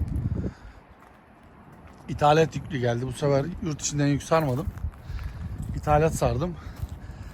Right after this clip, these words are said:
Şoför de istirahatli. Şöyle bir aracın etrafında dolanalım. Bu videoda hem aracın gittiği geldiği,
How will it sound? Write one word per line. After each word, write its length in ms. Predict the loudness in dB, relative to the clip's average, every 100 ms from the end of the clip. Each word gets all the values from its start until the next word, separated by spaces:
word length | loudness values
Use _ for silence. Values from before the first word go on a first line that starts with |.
| -14 -10 -8 -6 -6 -6 -8 -12 -14 -18 -20 -10
Şoför 440 | 4 6 8 8
de 80 | 6
istirahatli. 720 | 4 4 8 8 8 4 2 2 -10 -18 -16 -14 -10 -8 -8 -4 6 6 8 4 2 -2 -4 -4 -2 -2 -2
Şöyle 200 | 0 4
bir 40 | 4
aracın 300 | 4 4 2
etrafında 520 | 4 4 4 2 2
dolanalım. 460 | 2 2 0 -2 -4 -8 -10 -8 -4 -2 -2 -4 -4 -6 -2 -2 -2 -4 -4 -4 -4 -4 -4
Bu 280 | -2 0 2
videoda 400 | 2 4 8 8
hem 180 | 8 4 2 0 0 0 0 4
aracın 380 | 6 6 6 4
gittiği 360 | 4 2 2
geldiği, 580 | 6 6 6 4 4 2